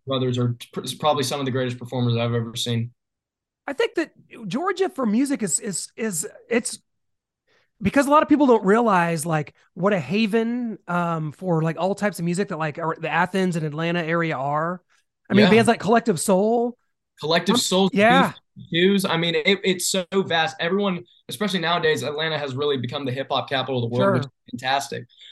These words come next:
Speaker 1: But yeah, just, I mean, from everything from Ray Charles to R E M to, you know, it, the list goes on. It's just, it's a, it's a great place for different types of music, just because, like,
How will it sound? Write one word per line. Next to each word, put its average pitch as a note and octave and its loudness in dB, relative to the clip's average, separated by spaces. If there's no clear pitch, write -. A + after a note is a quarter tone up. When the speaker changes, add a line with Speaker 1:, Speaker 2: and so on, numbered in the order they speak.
Speaker 1:
But D3+ 2
yeah, D3+ 2
just, C3+ -4
I D3+ -2
mean, D#3 -6
from D3+ -4
everything E3 -2
from C3+ -4
Ray C#3 -2
Charles C#3 -2
to B2+ 0
R D3+ 2
E D3 0
M C#3+ 0
to, C3 0
you C#3+ -6
know, C3+ -2
it, - -8
the C#3 -4
list D3+ 2
goes C#3 2
on. C#3 0
It's C3 0
just, D3 -6
it's C#3+ -4
a, C#3+ -4
it's D3+ -4
a C3+ 0
great D3+ -2
place D3 -4
for B2+ -2
different D3+ -2
types - -2
of B2 2
music, D#3 0
just C#3+ -4
because, D3 -2
like, C#3 0